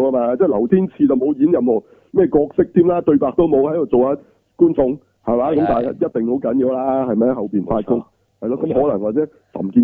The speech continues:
Speaker 1: 勳啊、陳欣健啊咁都好多嘅，係咯。
Speaker 3: 嗯，係。
Speaker 1: 係咯，係咯，咁，
Speaker 3: 係啦。
Speaker 1: 咁即係可能都有幫咗好多忙嘅喺後邊，即係，即係令到呢一個劇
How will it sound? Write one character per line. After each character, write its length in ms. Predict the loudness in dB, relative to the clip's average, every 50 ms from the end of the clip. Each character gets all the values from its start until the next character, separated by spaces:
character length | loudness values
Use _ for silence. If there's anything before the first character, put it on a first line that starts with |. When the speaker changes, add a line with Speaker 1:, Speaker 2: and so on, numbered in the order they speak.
| 4 2
Speaker 1:
勳 280 | 2 0 2 2 2
啊、 100 | 2 0
陳 140 | -2 -4 -4 0
欣 300 | 0 2 2 2 2 2
健 340 | 4 2 2 4 2 2
啊 60 | 2 2
咁 100 | 2 2
都 140 | 2 2 2
好 60 | 0
多 300 | 0 0 0 2 0 0
嘅， 400 | 0 -2 -2 -4 -4 -6 -6 -8
係 160 | -10 -10 -10
咯。 120 | -10 -10 -12
Speaker 3:
嗯， 460 | -16 -18 -18 -18 -18 -18 -18 -18 -18 -20 _ _ _ _
係。 540 | -14 -12 -10 -10 -8 -8 -8 -8 -10 -12 -16 _ _ _ _ _ _ _ _
Speaker 1:
係 100 | -16 -12
咯， 340 | -12 -10 -10 -10 -12 -12 -14
係 40 | -16 -18
咯， 120 | -20 -20 -6
咁， 180 | -4 -2 -2 -2 -6 _ _
Speaker 3:
係 120 | -20 -20
啦。 120 | -18 -6 -2 0
Speaker 1:
咁 180 | 2 2 2
即 60 | 0 -2
係 340 | -2 0 0 0 0 0 -2
可 80 | -2 -4
能 120 | -4 -2
都 60 | -2
有 60 | -4 -2
幫 160 | 0 0 0
咗 220 | 2 2 2 2
好 60 | 2 2
多 200 | 2 2 2 2
忙 120 | 0 0 -2 -2 -4
嘅 120 | -2 -2 -2 -2
喺 40 | -2
後 100 | -2 -4 -4
邊， 320 | -2 -2 -2 0 -2 -2
即 60 | 0
係， 80 | -2 -2 0
即 60 | -2
係 600 | -2 -2 -4 _ _ -6 -4 -4 -4 0 0 0 0
令 160 | 2 2 2
到 100 | 2 4
呢 60 | 4 4
一 180 | 4 4 2 2
個 280 | 2 2 2 0 0 0
劇 120 | -2 -4